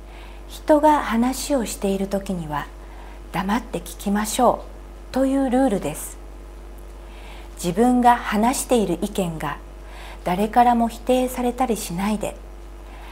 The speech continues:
安心して表現できる場を作るためです。このコメントカードを引いた時には、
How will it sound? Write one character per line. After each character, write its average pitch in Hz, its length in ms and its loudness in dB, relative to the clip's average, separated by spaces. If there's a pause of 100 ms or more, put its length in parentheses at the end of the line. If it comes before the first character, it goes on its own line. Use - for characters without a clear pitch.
(200)
安 254 260 4
心 302 220 4
し 294 80 -4
て - 260 6 (120)
表 226 300 6
現 220 100 4
で 165 80 0
き 170 160 -4
る 165 80 2
場 156 220 0
を 175 140 0 (160)
作 - 220 -6
る 220 100 0
た 175 120 -6
め 160 100 -8
で 147 140 -6
す。 - 240 -10 (2750)
こ 208 160 8
の 247 340 10 (500)
コ 240 140 2
メ 277 180 8
ン 285 100 4
ト 294 160 8
カ 269 260 6
ー 196 40 6
ド 165 160 6
を - 80 2 (140)
引 202 80 2
い 214 60 -2
た 220 100 6
時 208 280 0
に 147 120 -4
は、 139 160 -4